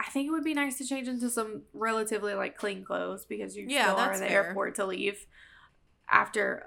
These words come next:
Speaker 1: like, after a flight. Just at least, like, change my shirt or something like that in case, you know, I do get to a point where I'm comfortable hugging people and things like that.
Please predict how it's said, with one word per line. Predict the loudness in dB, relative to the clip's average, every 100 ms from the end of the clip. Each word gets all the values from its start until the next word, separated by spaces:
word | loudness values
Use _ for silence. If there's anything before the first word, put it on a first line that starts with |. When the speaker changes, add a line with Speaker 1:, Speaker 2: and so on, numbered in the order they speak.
| -4 0
Speaker 1:
like, | 2
after | 2 2 0
a | 0
flight. | 2 2 2
Just | -4 -2
at | -2
least, | 0 2
like, | 2 2
change | 2 2
my | 0
shirt | 2 4 2
or | 0
something | -2 -4 -8
like | -6 0
that | 0 -2
in | -8
case, | -4 -4 -4 -6
you | -4
know, | -4 -2 -4 -10 -4
I | -2
do | -2 -6
get | 0 0 0 -4
to | -4
a |
point | -2 -2 0
where | 0 0
I'm | -2
comfortable | -6 -6 -4 -6 -4 -6
hugging | -2 -4 -4 -12
people | -14 -14 -6 -4 -4
and | -6
things | -10 -8
like | -6 -2
that. | 2